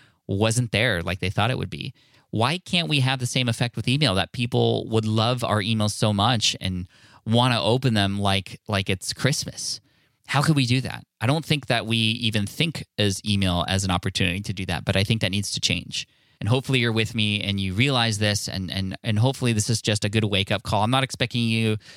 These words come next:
to, you know, share this. I'm not expect-, I'm ju-, I just want you to wake up to email. And likely you already have an email list and you're not utilizing it, or maybe you haven't even started an email list yet,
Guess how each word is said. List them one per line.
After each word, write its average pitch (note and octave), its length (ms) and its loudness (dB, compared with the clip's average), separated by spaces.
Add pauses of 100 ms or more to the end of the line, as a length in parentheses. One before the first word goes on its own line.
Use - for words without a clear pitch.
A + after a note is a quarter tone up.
(160)
to, G2+ 280 2 (300)
you G#2 120 -2
know, F#2 200 -2 (180)
share A#2 380 2
this. A2 220 0
I'm A2+ 80 0
not A#2 160 0
expect-, - 420 -4
I'm A#2 120 -2
ju-, D3 140 0
I B2+ 120 0
just D#3 220 0
want B2+ 220 -2
you B2 120 2
to A2 80 4
wake G2+ 260 0
up G2+ 140 -2
to - 160 0
email. F#2 360 -2 (360)
And A2 240 -2 (180)
likely C#3+ 380 0
you C3 160 4
already B2+ 260 2
have A2+ 180 0
an A2+ 80 -2
email A2 220 2
list A2 380 0
and G#2+ 160 0
you're G2+ 120 2
not G#2 300 -2
utilizing G2+ 540 -2
it, G2 120 -4
or A#2 60 -2
maybe C3+ 220 -2
you D3+ 100 2
haven't C3+ 220 0
even A2+ 180 -4
started G2+ 380 -2
an F#2+ 100 -2
email G2 200 0
list F#2+ 240 -4
yet, E2+ 160 -4